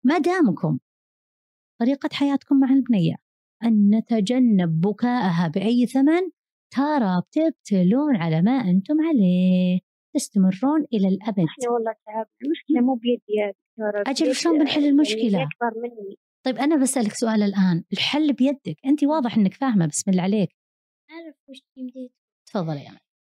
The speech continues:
Speaker 3: يعني، إذا معطت شعرك، هي أصغر منك، يمديك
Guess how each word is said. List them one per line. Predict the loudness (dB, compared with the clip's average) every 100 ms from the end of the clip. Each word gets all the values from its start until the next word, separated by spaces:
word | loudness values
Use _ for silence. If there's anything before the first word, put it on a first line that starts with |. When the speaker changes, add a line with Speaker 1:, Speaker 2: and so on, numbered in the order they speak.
| -14
Speaker 3:
يعني، | -8 -4 -4 -6 -10
إذا | -6
معطت | -6 -4 -6 -6 -8 -8
شعرك، | -10 -8 -8 -10 -12 -18 -14
هي | -6 -4 -4 -6 -8
أصغر | -12 -10
منك، | -6 -6 -6 -8
يمديك | -10 -10